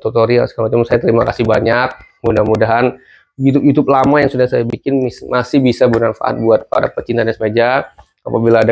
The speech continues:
kekurangan dan kesalahan, mohon sekali lagi dimaafkan. Ya, sampai ketemu lagi di Pontianak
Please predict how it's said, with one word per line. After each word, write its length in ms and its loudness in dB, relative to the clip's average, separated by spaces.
kekurangan 480 2
dan 80 2
kesalahan, 480 0
mohon 320 -4
sekali 320 -10
lagi 160 -18
dimaafkan. 840 -4
Ya, 80 -2
sampai 240 -2
ketemu 240 2
lagi 240 2
di 160 0
Pontianak 880 -2